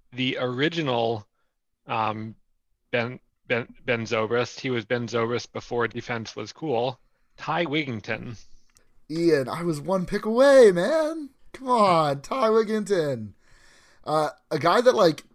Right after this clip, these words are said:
Speaker 2: in my memory originally, before I started, like, doing a little bit of research for this podcast, I was like, he was just a first baseman. He played, like, a whole year at second base for the Rays and was not a bad second baseman. So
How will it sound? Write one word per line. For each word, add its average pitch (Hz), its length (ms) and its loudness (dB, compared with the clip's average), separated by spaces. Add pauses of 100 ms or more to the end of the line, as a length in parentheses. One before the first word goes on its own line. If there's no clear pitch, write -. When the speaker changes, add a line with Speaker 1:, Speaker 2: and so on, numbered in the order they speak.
(240)
Speaker 2:
in 160 160 -6
my 170 140 4
memory 123 640 -2
originally, 120 440 -2
before 151 320 0
I - 20 2
started, 151 260 -4
like, 127 140 -6
doing 160 200 2
a 156 40 -4
little 165 260 0
bit 160 100 2
of 147 80 2
research 147 340 -2
for 131 140 -4
this 120 180 -6
podcast, 117 640 -6 (540)
I 147 60 -4
was 170 80 0
like, 156 100 -4
he 185 80 -4
was 180 100 -2
just - 100 -12
a 139 40 -16
first 139 220 -4
baseman. 151 440 0
He 170 100 -12
played, 277 160 -4
like, 214 80 0
a 185 80 2
whole 190 200 6
year 196 160 2
at 156 100 -2
second 151 240 -2
base 151 400 2 (440)
for 147 260 4
the 131 80 4
Rays 120 560 0 (400)
and 151 240 -6
was 175 240 0
not 160 240 -6
a 277 80 -12 (260)
bad 170 320 -4
second 151 240 -6
baseman. 139 320 -6
So 80 380 -8